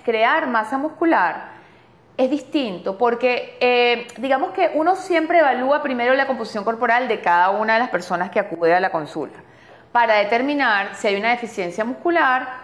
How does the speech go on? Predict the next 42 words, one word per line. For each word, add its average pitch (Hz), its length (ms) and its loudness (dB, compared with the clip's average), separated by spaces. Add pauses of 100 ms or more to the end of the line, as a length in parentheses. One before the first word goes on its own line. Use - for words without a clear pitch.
(280)
o 240 160 4
si 240 120 -4
la 185 80 0
muscularidad 185 400 0
está 220 120 0
bien, 240 180 0
pero 294 120 0
la 262 80 0
persona 202 280 -4
por 220 180 -4
estética 226 560 -2
se 240 120 -6
quiere 185 240 0
ver 220 320 2
un 202 80 -10
poco 190 200 -2
más 220 120 -10
grande. 226 460 0 (520)
Y 311 120 0
en 294 60 2
esa 302 180 -2
manera 330 400 2
uno 277 220 0
determina 269 680 0
el 262 140 -2
requerimiento, 240 680 -2
pero 247 200 0
no 311 300 0
puedes 320 260 4
hacer 269 260 -2
al 269 100 -2
mismo 285 260 -2
tiempo 226 560 -4
una 247 180 0
ganancia 262 560 0
de 330 60 4
músculo 262 480 2
y 233 60 0
una 190 240 -2
pérdida 165 360 -2
de 139 80 -2
grasa. 110 360 -4